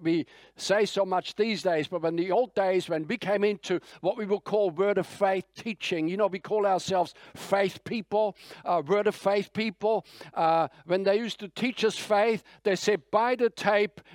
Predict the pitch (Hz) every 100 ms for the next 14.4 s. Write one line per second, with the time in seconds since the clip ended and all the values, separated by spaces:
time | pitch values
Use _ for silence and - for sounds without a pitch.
0 | - 175 202 240 - 226 190 208 214 180
1 | 131 180 202 214 202 208 175 175 156 190
2 | 185 180 190 185 175 165 185 190 160 117
3 | 104 _ - - 151 - 156 226 - 151
4 | 165 170 165 165 160 156 156 - 247 135
5 | - 147 143 170 160 - - 175 156 156
6 | - 143 - 190 196 - 170 - 202 175
7 | 190 233 202 151 147 170 170 165 - -
8 | - - - 175 170 175 156 175 - 202
9 | 190 170 202 180 - 170 151 - - -
10 | - 196 185 - 196 196 - 247 247 202
11 | 214 226 - 202 170 - - 196 214 247
12 | 240 220 190 - 220 220 214 - 175 180
13 | 214 226 214 196 165 196 202 226 185 -
14 | 175 170 - 170